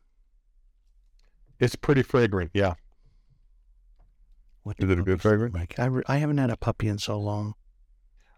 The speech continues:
Speaker 1: Um,
Speaker 2: I, I was like, wait, let me think. He passed away in my freshman year of college. He was fourteen. How old are you in your freshman year of college? Eighteen, nineteen?
Speaker 1: Yeah.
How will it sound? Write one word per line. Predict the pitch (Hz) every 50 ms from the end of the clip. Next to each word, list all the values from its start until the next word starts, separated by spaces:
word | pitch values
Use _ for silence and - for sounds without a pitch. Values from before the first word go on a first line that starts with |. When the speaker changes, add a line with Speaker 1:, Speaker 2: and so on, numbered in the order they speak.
| _ _ -
Speaker 1:
Um, | 190 196 190 185 185 185 180
Speaker 2:
I, | 185 180 165 -
I | - 135
was | 123 113 - 98
like, | 92 82 - - - -
wait, | 160 160 135 - -
let | 95
me | 87 92 101 107
think. | - 107 87 - - - _ _ _ _ _ _ _ _ _ - - - _ - - - _ _ - - _ _ _ -
He | - 135 127
passed | - 143 139 147 143 - -
away | 151 135 135 131 131 131 123
in | 120 110 117 117 117 117 117 - - - - - -
my | 107 104 98 98 98 101 98 98 101 101 101 101 104 101 98 -
freshman | - - 123 - - 123 123 123
year | 120 117 110
of | 101 98 -
college. | - 104 101 98 104 101 101 101 95 - - -
He | - 113 113
was | 113 110 101 92 - - -
fourteen. | - - - 120 120 113 - _ - - - 107 107 107 107 107 104 101 -
How | - 151
old | 165 165 147
are | 143
you | 139 123
in | 113 107
your | 95
freshman | - - 95 - - 101 92
year | 85
of | 80 -
college? | - 85 - - - - - - - _ _ _ _ _ - -
Eighteen, | 110 120 - - 139 135 127
nineteen? | 117 113 110 110 143 143 143 - _ _ - - - _ - - - - - _ _ _ -
Speaker 1:
Yeah. | 151 165 143